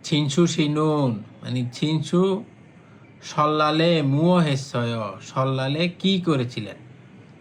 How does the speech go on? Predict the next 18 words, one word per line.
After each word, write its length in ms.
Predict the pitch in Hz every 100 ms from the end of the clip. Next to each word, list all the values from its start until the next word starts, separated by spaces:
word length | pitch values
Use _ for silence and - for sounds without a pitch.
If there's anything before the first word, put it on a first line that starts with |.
| -
তখন 300 | 123 143 131
জিনসু 340 | 131 131 156
উত্তর 220 | 139 -
দিতেছে, 680 | 127 127 123 117 110 107 143 156
"ছনুন, 560 | - 143 147 139 123 98
আমি 680 | 117 131 135 117 117 131 170 190 - - - -
হারাবজি, 1080 | - 147 160 165 147 135 127 135 127 110 95 -
মানে 260 | 113 113 127
দাদার 880 | 120 127 135 139 135 117 110 131 175 - - - - -
থেগে 460 | 165 170 170 175
খাসয়, 720 | 170 - 135 - 131 120 117 107
বাড়িতে 720 | 117 120 120 120 120 175 196
গিয়েছিলাম।" 720 | 131 143 147 139 135 104 92 - - - -
এই 140 | 139 139
যে 140 | - 127
ছি 260 | - 160 139
পত্ত 240 | 135 -
বাড়ি, 640 | 156 135 120 107 104 151